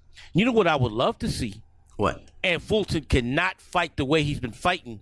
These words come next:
Speaker 1: against this guy. 'Cause, uh, well, the, the fight's not gonna happen. But Inoue versus Fulton would be an incredible fight. But, uh, Arum and, and, and, and P B C aren't gonna come to terms with that. 'Cause, um,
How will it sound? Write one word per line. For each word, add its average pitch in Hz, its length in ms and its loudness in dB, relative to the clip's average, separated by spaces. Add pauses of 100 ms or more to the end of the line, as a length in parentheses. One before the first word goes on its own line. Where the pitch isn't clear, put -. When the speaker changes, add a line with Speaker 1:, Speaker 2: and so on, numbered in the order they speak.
Speaker 1:
against 160 400 -2
this 131 180 -8
guy. 92 320 -4 (540)
'Cause, 190 240 4
uh, 175 260 4 (1160)
well, 180 280 4
the, 214 140 0 (160)
the 165 100 2
fight's - 280 -2
not 139 160 -2
gonna 107 160 -4
happen. 127 380 0
But - 180 0 (120)
Inoue 240 400 2
versus 170 300 0
Fulton 165 440 0
would 120 200 0
be 127 140 0
an 120 60 -6
incredible 113 480 -2
fight. 151 360 -2
But, 117 180 0 (1000)
uh, 123 260 -2 (320)
Arum 175 420 0
and, 156 220 2
and, 143 320 0
and, 139 360 -2
and 135 300 0
P 175 140 2
B 143 100 -6
C 180 240 2
aren't 127 200 2
gonna 123 220 0
come 139 220 0
to 120 60 0
terms 127 320 2
with 101 140 -6
that. 151 260 -2
'Cause, 151 200 0
um, 139 220 2